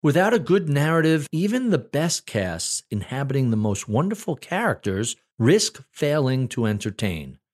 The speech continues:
Great narratives can terrify you, warm your heart,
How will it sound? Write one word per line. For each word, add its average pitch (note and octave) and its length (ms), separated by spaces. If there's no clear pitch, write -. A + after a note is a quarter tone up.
Great G#3+ 320
narratives D#3 600
can F2 220
terrify D#3+ 760
you, D#3 500
warm E3 400
your D#3 220
heart, C3+ 500